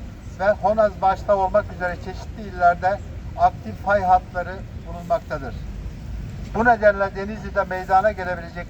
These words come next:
bü-, büyük bir depreme karşı önceden tedbir alınması hayati önem taşımaktadır. Depreme dayanıklı yapılar inşa edilmesi zorunludur. Yeni yapılacak binaların deprem yönetmeliğine uygun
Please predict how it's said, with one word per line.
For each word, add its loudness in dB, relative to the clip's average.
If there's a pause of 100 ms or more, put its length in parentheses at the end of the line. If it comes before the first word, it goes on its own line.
bü-, -10
büyük -4
bir -6
depreme 2
karşı 4 (420)
önceden -2 (120)
tedbir -6
alınması 0
hayati 4
önem 2
taşımaktadır. -8 (1700)
Depreme 2 (120)
dayanıklı 6
yapılar 4 (680)
inşa 6
edilmesi -6 (320)
zorunludur. 0 (1300)
Yeni 0
yapılacak 2
binaların 0 (100)
deprem 0
yönetmeliğine -4
uygun -6